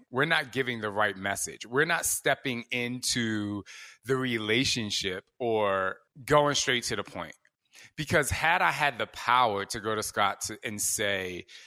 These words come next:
"You know what? The fact that I was molested is making me feel crazy. It's making me act like this. It's making me lash out like this. It's making me blame you for this."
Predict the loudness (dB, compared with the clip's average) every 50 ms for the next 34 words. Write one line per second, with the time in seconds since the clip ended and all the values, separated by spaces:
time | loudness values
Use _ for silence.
0 | -20 -20 -20 _ _ -4 -2 0 2 2 2 2 2 2 2 0 -2 -8 _ _
1 | _ _ _ _ _ _ _ -10 -10 -8 -4 -2 -2 -2 -2 -4 -4 -2 0 0
2 | -2 -4 -6 -8 -4 -4 -4 -4 -4 -6 -8 -8 -8 -10 -10 -8 -8 -8 -8 -8
3 | -10 -10 -10 -10 -12 -12 -12 -8 -6 -6 -4 -4 -6 -8 -10 -12 -8 -4 -4 -2
4 | -2 -4 -4 -4 -6 -6 -6 -6 -8 -8 -6 -8 -8 -8 -10 -10 -12 -12 -12 _
5 | -4 -4 -4 -4 -4 -4 -4 -4 -4 -4 -4 -4 -4 -6 -8 -12 -14 -12 -8 -10
6 | -10 -8 -8 -12 -12 -8 -6 -4 -4 -4 -2 0 0 0 0 0 -2 -4 -4 -6
7 | -8 -10 -10 -12 -14 -14 -12 -6 -6 -6 -6 -6 -6 -10 -10 -10 -8 -8 -6 -6
8 | -6 -6 -8 -8 -10 -8 -8 -6 -6 -6 -8 -8 -8 -8 -6 -4 -4 -4 -4 -4
9 | -8